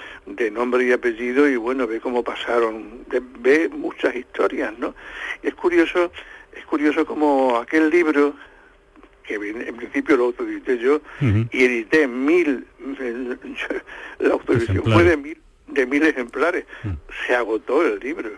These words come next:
Speaker 2: Sí, sí.
Speaker 1: Y, y te estoy diciendo que no hubo promoción ninguna, ni, ni yo tenía medios ni disponibilidad para andar promocionando el libro, ¿no? Y sin embargo, el libro aquel se agotó. Y lo digo no porque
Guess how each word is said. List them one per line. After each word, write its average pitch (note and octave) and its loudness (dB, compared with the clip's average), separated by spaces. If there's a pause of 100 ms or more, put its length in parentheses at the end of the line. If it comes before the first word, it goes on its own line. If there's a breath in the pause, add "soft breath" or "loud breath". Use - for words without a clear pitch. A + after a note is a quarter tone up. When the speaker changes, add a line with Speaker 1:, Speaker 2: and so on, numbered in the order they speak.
(560)
Speaker 2:
Sí, G2+ -2
sí. E2+ -4
Speaker 1:
Y, C#3 -4
y - -4
te - -10
estoy C3 -4
diciendo C3 2
que A#2 -4
no A2+ -2
hubo B2 4
promoción A#2 -2
ninguna, A#2 -2
ni, B2 -2 (480 loud breath)
ni A2 -6
yo A2 2
tenía A2+ 2
medios A2 0
ni A#2 -2
disponibilidad A#2 -2
para - -4
andar A2 0
promocionando A2 -4
el G2 -6
libro, C#3 2
¿no? B2+ -4
Y - -4
sin G#2 -8
embargo, A2 -2
el A#2+ 2
libro A2+ 0
aquel A2+ -4
se - -12
agotó. - -4 (600 loud breath)
Y - -6
lo C#3 2
digo C#3 4
no C3 2
porque B2 -2